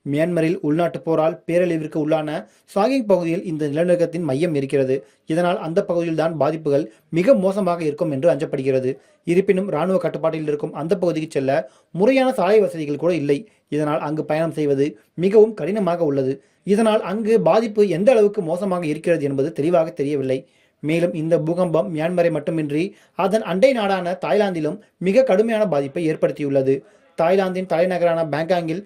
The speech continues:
பலத்த நிலநடுக்கம் உணரப்பட்டது. அங்குள்ள பல அடுக்குமாடி கட்டிடங்கள் இடிந்து தரைமட்டமாகி இருப்பதாக தகவல்கள் வெளியாகின. மீட்பு பணிகள் நடந்து வரும் நிலையில் பாதிப்புகள் மோசமாக இருக்கும் என அஞ்சப்படுகிறது.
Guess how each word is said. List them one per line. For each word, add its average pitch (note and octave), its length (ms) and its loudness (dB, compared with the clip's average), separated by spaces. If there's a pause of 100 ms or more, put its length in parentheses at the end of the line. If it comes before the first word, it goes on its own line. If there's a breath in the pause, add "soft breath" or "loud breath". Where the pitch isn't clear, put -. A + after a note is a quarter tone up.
(300 soft breath)
பலத்த C4 340 4
நிலநடுக்கம் G3 540 0
உணரப்பட்டது. D#3 560 0 (320 soft breath)
அங்குள்ள A#3+ 480 2
பல G#3 240 2
அடுக்குமாடி G#3 480 2
கட்டிடங்கள் E3 480 -2
இடிந்து D#3+ 420 -2
தரைமட்டமாகி E3 560 0
இருப்பதாக C#3+ 580 -2 (200 soft breath)
தகவல்கள் E3+ 480 0
வெளியாகின. C#3 460 0 (360 soft breath)
மீட்பு D#3+ 260 -6
பணிகள் D#3 360 -2
நடந்து D#3+ 180 -2
வரும் D#3+ 180 0
நிலையில் D#3 380 -2 (280 soft breath)
பாதிப்புகள் G#3 480 2
மோசமாக G3+ 500 0
இருக்கும் D#3 300 -4
என D#3 220 -2
அஞ்சப்படுகிறது. C3+ 540 -2